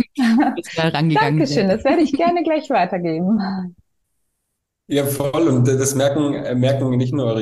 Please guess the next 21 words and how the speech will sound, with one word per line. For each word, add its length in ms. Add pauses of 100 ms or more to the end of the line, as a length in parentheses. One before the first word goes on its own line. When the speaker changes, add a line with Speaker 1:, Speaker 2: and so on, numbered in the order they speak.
Speaker 3:
Userinnen 520
oder 220
die 100
Leute, 220
denen 120
du 80
es 160
zeigst, 640
ähm, 500
sondern 600
irgendwie 260
auch 120
die 100
Medien. 460
Also 180
ihr 80
seid 240
jetzt 240
schon 260
langsam 540
auch, 400